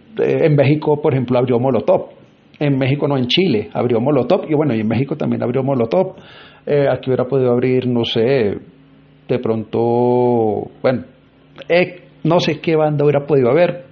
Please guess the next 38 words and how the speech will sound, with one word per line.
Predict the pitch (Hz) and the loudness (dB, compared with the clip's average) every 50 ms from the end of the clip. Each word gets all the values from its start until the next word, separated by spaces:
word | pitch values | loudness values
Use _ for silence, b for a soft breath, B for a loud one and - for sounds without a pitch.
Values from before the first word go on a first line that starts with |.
| - - - | -20 -18 -8
a-, | - 127 120 120 - - - - 131 | -4 -2 -2 -2 -4 -6 -6 -4 -2
haber | 131 127 127 123 120 | 0 0 0 2 2
abierto, | 143 165 175 165 156 - - 208 208 - - - | 2 2 2 2 0 -2 -4 -6 -6 -6 -6 -4
pero | 196 170 143 123 | -2 -2 -2 -2
considero | - 151 139 - - 135 127 120 120 123 | -2 -4 -4 -4 -2 -2 -2 -2 -2 -2
que | - | -2
Aterciopelados | 139 - 156 143 - - 147 143 143 123 113 107 110 110 107 147 | -2 -2 -2 -2 -2 -2 -4 -2 0 0 0 0 0 -2 -2 -2
no | 156 160 156 160 156 147 143 143 139 | -2 0 0 0 0 0 2 2 0
era | 135 131 127 131 | 0 0 0 0
la | 135 135 139 | 0 0 0
opción, | 135 135 - - 127 120 113 107 107 104 - - - B B B B B B B B B B B B B B B _ _ _ _ | -2 -4 -6 -4 -2 -2 -2 -2 -4 -6 -10 -12 -16 B B B B B B B B B B B B B B B _ _ _ _
la, | - 139 131 120 - | -2 0 2 2 2
la | 123 120 | 2 0
opción | 117 - - 123 110 - | -2 -2 -2 -2 -2 0
relevante | 139 131 143 151 143 117 117 107 - 143 | 0 2 2 4 2 2 2 0 -2 -2
para | 135 - 151 120 | -2 0 0 0
este | - - | 0 0
caso. | - 196 156 156 190 | 0 2 2 2 2
No | 175 156 160 | 4 4 4
lo | 156 175 | 4 4
hicieron | 180 - 202 202 220 226 | 2 2 2 2 2 2
mal, | 226 180 175 208 | 2 2 2 2
a | 226 | 2
mí | 196 160 | 2 2
me | 143 143 | 2 2
gustó | 147 196 208 - - - 147 | 0 0 -2 -2 0 0 0
y | 208 | 2
me | 233 190 165 | 2 2 2
gocé | 135 123 120 - 120 | 2 2 0 0 0
las | 101 110 127 - | 0 0 0 0
canciones, | - 90 87 - 113 107 98 107 143 - - - - - - | -2 -2 -2 0 0 0 0 -2 -2 -6 -8 -10 -14 -10 -4
pero | - 190 190 160 143 127 117 101 98 - - - _ - | -2 0 0 0 0 0 -2 -2 -4 -6 -12 -20 _ -6
no | 170 156 147 139 | -2 0 2 2
era | 139 135 139 | 2 2 2
lo | 139 139 139 | 2 0 0
que | 143 156 | 0 0
yo | 127 120 | 0 0
esperaba | 110 - - 120 127 127 101 - - - | -2 -2 0 0 2 2 2 0 -2 -6